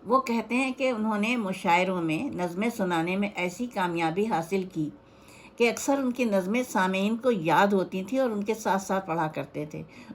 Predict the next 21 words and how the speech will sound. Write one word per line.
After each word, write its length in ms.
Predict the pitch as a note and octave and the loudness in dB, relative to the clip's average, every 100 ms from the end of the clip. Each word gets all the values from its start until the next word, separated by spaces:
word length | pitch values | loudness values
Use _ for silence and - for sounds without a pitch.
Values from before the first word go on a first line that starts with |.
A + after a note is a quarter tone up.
| - | 0
ان 120 | A3 | 2
سے 160 | B3 | 2
فرمائش 460 | A3+ G#3 F#3 F3+ F#3 | 2 2 2 0 0
کرتے 320 | G3+ F#3+ G3 | -2 -2 -2
تھے 200 | G3 G#3 G3+ - | 0 -2 -2 -6
پسند 280 | F3+ F#3+ F3+ | -6 -4 -6
کی 160 | F#3 F#3 - - - | -6 -8 -8 -20 -10
ن-، 380 | E3 F3 E3+ D#3+ | -2 0 0 0
نظمیں 420 | E3 E3+ D#3+ E3 | -2 -2 0 -2
سنانے 460 | F3 E3+ D#3 C#3+ C#3+ | -2 0 0 0 -2
کی۔ 200 | - B2 - - - - - - - - - - - - - - - - - - - - - - - - - - - - - - - - - - - - - - - - - - | -4 -12 -14 -20 -20 -20 -20 -20 -20 -20 -20 -20 -20 -20 -20 -20 -20 -20 -20 -20 -20 -20 -20 -20 -20 -20 -20 -20 -20 -20 -20 -20 -20 -20 -20 -20 -20 -20 -20 -20 -20 -20 -12 0
نظم 460 | G3 D4+ D4+ F4 C#4+ | 8 8 8 4 2
اور 120 | - G#3 | 4 4
نغمہ 320 | G3+ G3 G#3+ | 4 4 2
نگاری 500 | G#3+ G3+ F#3 F#3+ A#3 | 2 6 8 8 4
میں 160 | A3+ | 0
بھی 160 | F#3+ A3+ | 0 0
انہیں 340 | G#3 F#3 A3+ B3+ - - | 0 2 0 -2 -6 -4
کمال 340 | F3+ F3 G#3+ | -2 2 2
حاصل 400 | G3+ D3 - D#3 C3+ | 2 -2 -2 -4 -4
تھا۔ 200 | C#3 F#2+ | -8 -10